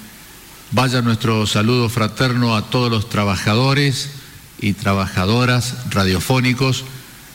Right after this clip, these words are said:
también a los propietarios de las radios y todo, a todos aquellos que día a día permiten que por este medio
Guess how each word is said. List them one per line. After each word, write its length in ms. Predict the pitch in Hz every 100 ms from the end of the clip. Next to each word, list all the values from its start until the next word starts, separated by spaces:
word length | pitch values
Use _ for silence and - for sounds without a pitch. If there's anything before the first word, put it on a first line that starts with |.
| -
también 320 | - 117 139 143
a 60 |
los 140 | 123 107
propietarios 840 | - 104 104 98 123 107 98 101
de 80 | 92
las 140 | 95
radios 500 | 98 117 113 117 113 - - - - - -
y 320 | 104 95 90
todo, 380 | - - 117 110
a 60 |
todos 260 | 101 135 127
aquellos 560 | 101 135 98 92 - - - - -
que 320 | 226 247 - - - -
día 320 | 113 110 117
a 40 | 104
día 380 | 107 120 120 113 -
permiten 540 | 101 98 113 107 101
que 140 | 90 95
por 180 | 101
este 280 | 110 110 -
medio 500 | 95 113 110 113 113